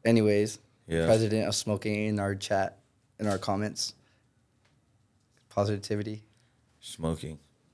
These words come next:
Speaker 1: In our chat.
Speaker 2: What about it?
Speaker 1: <laughs> First person ever smoking in the chat.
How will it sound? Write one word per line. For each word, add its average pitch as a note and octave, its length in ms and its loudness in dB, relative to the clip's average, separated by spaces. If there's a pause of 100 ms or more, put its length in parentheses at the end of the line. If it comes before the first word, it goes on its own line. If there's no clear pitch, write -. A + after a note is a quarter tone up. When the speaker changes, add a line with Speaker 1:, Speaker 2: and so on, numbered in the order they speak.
(320)
Speaker 1:
In A2 100 0
our G2 80 2
chat. G#2 360 0 (2750)
Speaker 2:
What F2+ 140 2
about F#2 300 6
it? C2+ 160 -4 (1000)
Speaker 1:
<laughs> - 100 -8 (840)
First C#3 260 6
person C3+ 240 6
ever B2+ 160 6
smoking C3+ 300 4
in A#2 60 4
the - 40 0
chat. D3 340 4